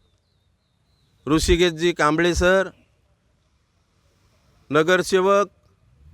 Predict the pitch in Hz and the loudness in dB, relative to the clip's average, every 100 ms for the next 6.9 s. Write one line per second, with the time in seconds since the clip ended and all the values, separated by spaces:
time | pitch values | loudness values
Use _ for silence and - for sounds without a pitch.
0 | - - 139 165 185 185 156 175 180 196 | -20 -12 -2 0 0 -2 0 -2 0 0
1 | 202 208 185 _ _ _ _ _ - - | 0 -2 -4 _ _ _ _ _ -20 -14
2 | 135 160 180 170 175 170 175 170 _ _ | -8 -2 -2 0 -2 2 0 0 _ _
3 | _ _ _ _ _ _ - - - - | _ _ _ _ _ _ -20 -20 -20 -20
4 | _ _ _ _ _ - _ 139 131 _ | _ _ _ _ _ -20 _ -20 -20 _
5 | _ _ _ _ - - _ _ - 147 | _ _ _ _ -20 -20 _ _ -2 0
6 | 185 226 185 185 180 - 185 175 | 2 0 -2 0 0 0 0 -2